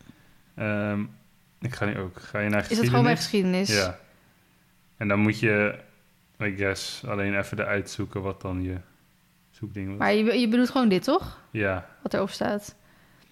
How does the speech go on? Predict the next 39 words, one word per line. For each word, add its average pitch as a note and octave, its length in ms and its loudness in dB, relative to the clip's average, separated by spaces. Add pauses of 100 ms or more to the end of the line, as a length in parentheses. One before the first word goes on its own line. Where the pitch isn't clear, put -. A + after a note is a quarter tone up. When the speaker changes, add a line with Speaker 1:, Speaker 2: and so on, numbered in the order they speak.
(100)
Speaker 2:
Nou, G#3 320 2
als G#3 200 4
eerst, B3 440 2
ik G3 140 -2
heb G#3+ 120 4
net G#3+ 180 4
dat G3 140 0
van F#3 200 4
Malé F3+ 380 4
opgezocht. - 600 -4 (140)
Opgezocht, F#3+ 380 -2
Speaker 1:
Oh C3 80 2
ja. - 60 -4
Speaker 2:
opgezocht. - 480 -6 (320)
Speaker 1:
Maar G2 160 0
oké, G2 180 -2
dat F2+ 160 -4
was G#2 140 -6
omdat F#2 240 -2
ik G#2 100 -2
het G2+ 100 -6 (200)
Speaker 2:
Ja. G3 360 2 (720)
Ik - 120 -4
heb G#3 240 2
over G3+ 400 2
het G3 120 2
wereldkampioenschap G3 840 0
paardengedoe A3 1040 0
wat A#3 180 -2
aankomende A3 400 0
week G#3+ 140 2
is. C4 200 0
Ik - 100 -4
heb G3+ 100 2
heel G#3+ 280 6
veel G#3+ 220 2
opgezocht G#3 380 -4
over G3 200 2
wasplaatsprofielen A3 1120 0